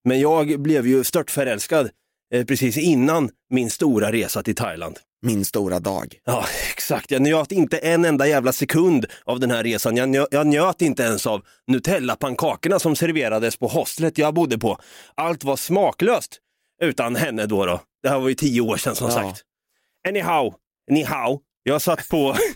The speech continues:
Speaker 1: <laughs> ett sunkigt internetcafé
Speaker 2: Jaha.
Speaker 1: på den här ön Koh Samui. Thailands Gotland, skulle man kunna säga.
Speaker 2: K betyder väl ö?
Speaker 1: Ja, Koh.
Speaker 2: Koh.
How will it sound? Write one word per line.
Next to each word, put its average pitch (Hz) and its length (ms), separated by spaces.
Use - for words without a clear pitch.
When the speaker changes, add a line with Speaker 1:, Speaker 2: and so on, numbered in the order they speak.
Speaker 1:
<laughs> - 320
ett - 80
sunkigt 127 520
internetcafé 113 1000
Speaker 2:
Jaha. 123 320
Speaker 1:
på 156 120
den 151 100
här 131 120
ön 143 380
Koh 165 100
Samui. 170 580
Thailands 117 500
Gotland, 135 520
skulle - 140
man 135 100
kunna 123 120
säga. 120 180
Speaker 2:
K 165 260
betyder 139 380
väl 113 320
ö? 143 160
Speaker 1:
Ja, - 180
Koh. - 460
Speaker 2:
Koh. 175 140